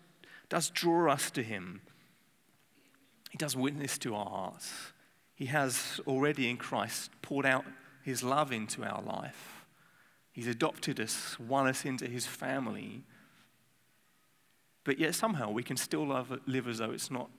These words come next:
true. There's a verse, um, in Thessalonians where it talks about quenching the Holy Spirit.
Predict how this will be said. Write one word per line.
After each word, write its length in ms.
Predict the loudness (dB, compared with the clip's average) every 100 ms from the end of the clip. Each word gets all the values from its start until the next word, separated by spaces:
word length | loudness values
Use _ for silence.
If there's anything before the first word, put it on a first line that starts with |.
| -10
true. 320 | -6 -2 -4 -6 -14 -20 -20 _ _ _ _ _ _ _ _ -2
There's 160 | 2 4
a 80 | 4
verse, 520 | 4 4 2 -2 0
um, 320 | 0 0 -4 -12 -20 -20 -20 _ _ -12 -6
in 80 | 0
Thessalonians 640 | 2 4 6 6 4 2
where 80 | 0
it 80 | 0
talks 240 | -2 0
about 260 | 0 0 -2 -12 -20 -20 -10 -2
quenching 840 | 6 6 6 4 4 2 0 -6 -10 -20 -20 _ -6
the 100 | -2
Holy 300 | 2 2 2
Spirit. 520 | 0 -2 0 0 -2